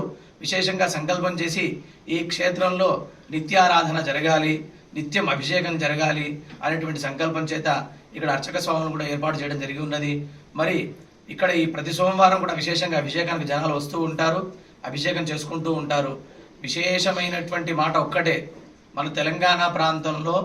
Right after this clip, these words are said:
ఇంత ప్రాచీనమైన దేవాలయం ఒకటి ఉందా అనేటువంటిది ఆశ్చర్యం కలిగింది. కాబట్టి జనాలందరూ కూడా చూ-, వీక్షిస్తున్నటువంటి భక్తులందరూ కూడా తప్పనిసరిగా కోమటిబండ మిషన్ భగీరథ ఆ ప్రా-, ట్యాంక్కి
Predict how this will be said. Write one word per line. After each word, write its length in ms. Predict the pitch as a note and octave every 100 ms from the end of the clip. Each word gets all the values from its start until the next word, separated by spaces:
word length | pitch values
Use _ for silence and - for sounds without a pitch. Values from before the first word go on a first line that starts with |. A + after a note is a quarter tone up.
| - - - -
ఇంత 140 | D#3+ F3 -
ప్రాచీనమైన 640 | F3 D#3 G3 G3 G3 F#3+ F#3 E3
దేవాలయం 440 | E3 E3+ E3 F#3 D#3+
ఒకటి 200 | D#3+ D3+ D#3
ఉందా 320 | D#3 E3 D#3+ D#3 - - - - C#3+
అనేటువంటిది 500 | E3 E3 E3+ D#3+ C#3
ఆశ్చర్యం 360 | - F3+ E3+ D#3+
కలిగింది. 360 | D3 D3 D3+ E3+ - - - -
కాబట్టి 420 | C#3+ D3+ - E3 - - - - B2
జనాలందరూ 480 | D#3 E3 D#3+ D#3+ D#3+
కూడా 120 | D#3 -
చూ-, 120 | E3
వీక్షిస్తున్నటువంటి 600 | D#3 E3 E3+ D#3+ D#3 C#3+ B2
భక్తులందరూ 520 | B2+ - D#3 D#3+ E3+ E3
కూడా 160 | F3 D#3 - - - - -
తప్పనిసరిగా 560 | - G3 F#3+ F#3 F3+ F3
కోమటిబండ 520 | D#3 E3 E3 E3 E3 D#3 - - - -
మిషన్ 260 | C#3+ F3 E3
భగీరథ 440 | D#3 D#3+ E3 D3+ E3 - - - - - C#3
ఆ 40 | C#3+ B2+
ప్రా-, 320 | - C#3 B2 A2+ - -
ట్యాంక్కి 420 | F#3 - F3+